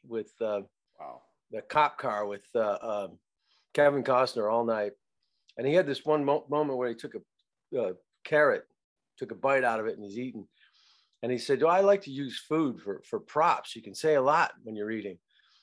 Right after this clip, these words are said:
Speaker 1: And he said, "You know, for example, if I, if I chew this carrot and then I see something and I stop chewing." <laughs>
Speaker 2: Yeah.
Speaker 1: I was like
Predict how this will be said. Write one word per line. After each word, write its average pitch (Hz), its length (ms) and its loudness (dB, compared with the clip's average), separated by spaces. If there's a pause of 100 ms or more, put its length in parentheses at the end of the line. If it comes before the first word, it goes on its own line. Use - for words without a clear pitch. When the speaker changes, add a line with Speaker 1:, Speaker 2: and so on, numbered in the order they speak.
(180)
Speaker 1:
And 107 100 -6
he - 40 -14
said, 127 220 -2
"You 127 60 0
know, 127 220 2 (100)
for 135 100 -4
example, 120 480 2
if - 80 -6
I, 127 160 0
if - 140 -8
I 110 80 -2
chew 202 240 -6
this 127 160 -4
carrot 170 360 2 (800)
and 120 120 -4
then 143 80 2
I 131 80 4
see 185 220 -6
something 107 440 -8 (1800)
and 107 100 -10
I 104 40 -8
stop - 400 0
chewing." 165 420 -2
<laughs> - 40 -18 (1700)
Speaker 2:
Yeah. 110 220 -8 (280)
Speaker 1:
I 151 120 2
was - 200 -2
like 170 400 0